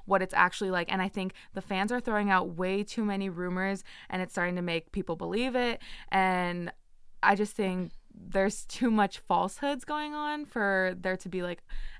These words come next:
and I don't like how Hailey has to constantly defend, or not that she does, but, like, that that's the narrative, that she's constantly defending their relationship, because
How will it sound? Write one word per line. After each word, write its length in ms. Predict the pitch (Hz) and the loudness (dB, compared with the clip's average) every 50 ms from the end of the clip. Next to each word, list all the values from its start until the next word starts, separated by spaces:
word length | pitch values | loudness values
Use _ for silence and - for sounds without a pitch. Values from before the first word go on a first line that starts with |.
| - | 0
and 120 | - 233 247 | 2 4 6
I 80 | 269 | 6
don't 140 | 277 349 330 | 4 4 4
like 160 | 294 302 294 | 2 2 2
how 200 | - 269 277 247 | 2 2 2 2
Hailey 280 | 240 226 226 233 233 233 | 2 0 -2 -2 -2 -2
has 120 | 226 208 - | -4 -4 -6
to 60 | 220 | -8
constantly 400 | - - 196 196 - - 208 202 | -4 -4 -4 -4 -2 -4 -4 -4
defend, 540 | 185 202 - - 180 180 185 185 185 185 - - - - - - | -4 -4 -4 -4 -4 -2 -2 -4 -4 -6 -8 -12 -20 -20 -2 4
or 220 | 208 208 190 - - - - | 6 6 6 6 2 -4 -10
not 240 | - 190 202 - - | -2 0 0 2 2
that 100 | 269 220 | 0 -2
she 100 | - 202 | -2 -2
does, 260 | - 180 170 - - | 0 0 0 0 -2
but, 120 | - 202 190 | -2 -2 0
like, 260 | 180 170 165 - - - - - | 0 0 -2 -6 -14 -20 -18 -14
that 380 | 180 170 185 180 175 185 - - | -6 0 0 2 2 0 0 0
that's 240 | 175 180 - - | 0 0 -2 -4
the 120 | - 190 180 | -6 -4 -4
narrative, 360 | 175 165 165 165 170 185 185 | -2 -2 -4 -2 -4 -4 -4
that 140 | 175 175 175 | -4 -6 -8
she's 140 | - 165 - | -10 -12 -10
constantly 340 | - 165 165 - - 175 165 | -10 -10 -8 -8 -8 -8 -8
defending 400 | 170 170 - 175 160 165 170 165 | -8 -10 -10 -10 -10 -8 -8 -8
their 100 | 170 165 | -8 -8
relationship, 640 | 165 165 160 165 - - 208 208 - 254 262 254 - - - - - - - | -8 -8 -8 -10 -8 -8 -10 -8 -6 -8 -8 -8 -10 -14 -20 -20 -20 -12 -8
because 800 | - 202 190 214 202 185 180 180 175 175 170 170 - - - | -6 -6 0 0 0 2 2 0 0 -2 -4 -6 -10 -14 -16